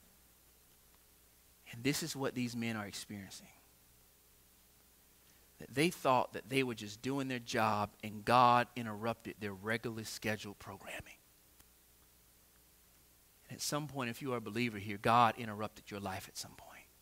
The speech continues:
You were minding your business, doing your own thing on your own agenda, on your own timetable,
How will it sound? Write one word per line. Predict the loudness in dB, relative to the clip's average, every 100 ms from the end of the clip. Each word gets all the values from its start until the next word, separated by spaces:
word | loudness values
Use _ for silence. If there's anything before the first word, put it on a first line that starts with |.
| -20 _ _ -20 -20 _ -20 -20 -20 -8
You | -4
were | -2
minding | 4 4 4 0
your | -4
business, | -6 -6 -6 -8 -12 -12 -12 -16 -20 -20 -20 -20 -20 -20 -20 -10
doing | -6 -2 -2
your | 0
own | 0 0 -4
thing | -6 -4 -4 -6 -10 -12
on | -10
your | -4
own | -2 -2 -4
agenda, | -6 -6 -6 -6 -8 -10
on | -8
your | -6
own | -6 -6
timetable, | -4 -4 -4 -6 -10 -10 -16